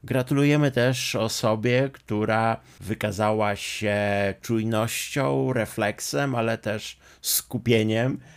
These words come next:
i przesłuchała cały odcinek, e, i znalazła tam pytanie. Odszukała też odpowiedź, bo już do niej egzemplarz książki dzięki wydawnictwu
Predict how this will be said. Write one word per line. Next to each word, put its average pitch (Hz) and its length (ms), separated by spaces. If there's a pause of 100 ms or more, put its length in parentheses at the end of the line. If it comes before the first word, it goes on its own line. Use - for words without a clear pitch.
(160)
i - 40
przesłuchała 120 600
cały 113 380
odcinek, - 880
e, 98 460 (460)
i 107 100
znalazła 110 640
tam 107 200
pytanie. 101 640 (260)
Odszukała 127 640
też 120 240
odpowiedź, 110 640 (300)
bo 113 140
już 123 280
do 117 180
niej 113 300 (220)
egzemplarz 107 960 (300)
książki 113 640
dzięki 104 400
wydawnictwu 101 1040